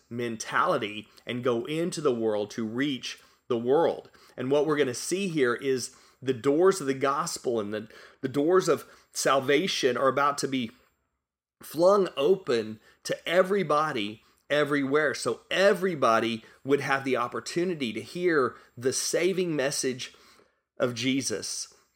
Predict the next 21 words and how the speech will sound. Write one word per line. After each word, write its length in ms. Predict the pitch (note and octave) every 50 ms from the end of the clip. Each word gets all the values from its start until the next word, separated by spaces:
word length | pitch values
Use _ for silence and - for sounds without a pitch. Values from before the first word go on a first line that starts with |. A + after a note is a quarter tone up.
| _ _ -
that 360 | C#3 C#3 - B2 B2+ - D3
they're 160 | C3+ D3+ C#3+
made 440 | C3+ C3 C3 C#3 D3+ F3 F#3+ F#3 D#3
by 180 | D3+ D#3 D#3 D3+
God, 440 | C3 C3 A#2+ B2 A2 G2+ G2 - - - _ _ _ _
that 260 | - C3+ A2+ - -
God 300 | B2 D3 D3+ D3+ D3 B2+
sent 440 | - - - - F#3+ F#3 F#3+ F#3+ F#3+
his 380 | - - - D#3+ D#3+ D#3 D3+ -
son 460 | - - - - C3 C3 B2+ A#2 A#2 -
into 360 | - C#3+ D#3+ D#3+ F3 - E3+
the 100 | D#3 D3+
world, 480 | D3 C#3+ D3 D3+ C#3+ C#3 A#2+ G#2 G2+ - - - - - _ _ _ _ -
that 220 | B2+ B2 D3+ D3+
the 80 | D3 D#3
world 320 | C#3+ D3 E3 F3+ E3+ D#3
would 240 | D3 C#3+ C#3 C3+ - - _ -
be 140 | C#3+ C#3+ C3+
saved 720 | C3+ - - - F3+ F3 G3+ G#3 F3+ B2 G2 E2+ - - - _ _
through 220 | - - C3 B2+ A#2
him, 440 | A#2+ B2+ A2+ G#2 F2+ C#2+ D2 F2+